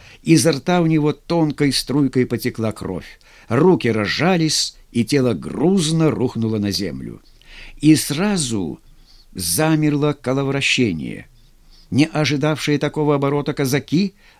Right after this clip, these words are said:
остановили коней. Рябой, свесившись с седла, вгляделся в синюшное лицо с вылезшими из орбит огромными белками. «Готов вроде, дых вышел». «Зачем ты его, Афанасий?» —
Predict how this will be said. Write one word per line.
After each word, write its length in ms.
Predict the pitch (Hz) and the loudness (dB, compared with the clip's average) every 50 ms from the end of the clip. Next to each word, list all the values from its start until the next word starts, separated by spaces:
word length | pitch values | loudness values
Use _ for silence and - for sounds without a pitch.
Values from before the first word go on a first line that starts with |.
| _ _ _ | _ _ _
остановили 640 | 165 147 - - 156 151 160 160 147 135 101 98 | -2 -2 -2 -2 0 2 2 2 2 2 0 0
коней. 460 | 90 - 98 90 85 78 64 53 - _ _ _ - - - - - | -2 -4 -4 -4 -4 -6 -8 -10 -16 _ _ _ -20 -20 -20 -12 -6
Рябой, 500 | - 110 147 165 170 147 156 165 165 160 | 0 2 4 4 4 4 2 2 2 2
свесившись 800 | 156 - - 156 151 151 156 151 - - 151 139 - - 151 143 - | 2 0 0 2 2 2 2 2 2 0 -2 -4 -4 -4 -4 -4 -2
с 40 | |
седла, 460 | - 156 143 135 131 139 147 156 160 160 - _ _ _ _ _ | -2 -2 -2 -2 0 0 0 0 -2 -4 -8 _ _ _ _ _
вгляделся 800 | - 78 90 92 110 147 165 160 123 139 147 147 147 135 - 156 | -16 -12 -10 -4 0 2 2 2 2 2 0 0 0 -2 -2 -2
в 60 | 139 - | -2 -2
синюшное 600 | - 135 143 147 147 143 - - 147 143 147 147 | -2 0 0 0 0 -2 -2 -2 0 2 2 2
лицо 500 | 139 143 - - - 147 143 143 - - _ | 2 0 -4 -4 -2 -2 -2 -2 -2 -6 _
с 180 | - - - | -6 -6 -6
вылезшими 640 | 95 90 104 147 147 131 131 127 - - 131 127 127 127 | -4 -2 -2 0 0 0 0 0 -2 0 0 0 0 0
из 220 | 123 120 117 110 | 0 -2 -2 0
орбит 360 | 127 117 113 101 123 127 - 117 | 0 -2 0 0 0 0 0 -2
огромными 560 | 117 98 101 101 120 117 107 107 107 104 104 | -2 -2 -2 -2 0 0 0 0 0 0 0
белками. 680 | 87 104 104 95 - - 92 82 65 62 60 52 - - _ _ _ _ _ _ _ - _ _ | -2 -2 -4 -4 -6 -8 -8 -8 -6 -8 -10 -12 -12 -18 _ _ _ _ _ _ _ -20 _ _
«Готов 600 | - - 240 - 170 - 180 208 214 202 143 - | -4 2 2 2 2 2 -2 0 0 0 0 -2
вроде, 600 | 175 190 185 170 151 123 92 95 90 73 60 - _ _ _ _ - | -2 0 2 0 0 0 -2 -6 -6 -6 -8 -10 _ _ _ _ -16
дых 400 | 76 92 165 240 226 139 - 143 | -4 2 2 2 2 2 0 0
вышел». 640 | 151 165 156 123 - - - 107 95 80 65 - _ - - _ _ _ _ _ | 0 2 2 2 0 -2 -2 -2 -2 -4 -6 -10 _ -20 -20 _ _ _ _ _
«Зачем 600 | - - - 123 120 - - - 139 143 135 127 | -10 -6 -6 -6 -2 0 0 2 2 2 -2 -2
ты 120 | 117 - 131 | -2 -2 0
его, 320 | 123 123 117 113 120 117 | 0 2 2 0 0 -2
Афанасий?» — 760 | 107 - - 113 117 113 110 98 - - 104 101 82 - - | -2 -4 -4 -4 -4 -2 -4 -4 -4 -4 -4 -4 -6 -8 -10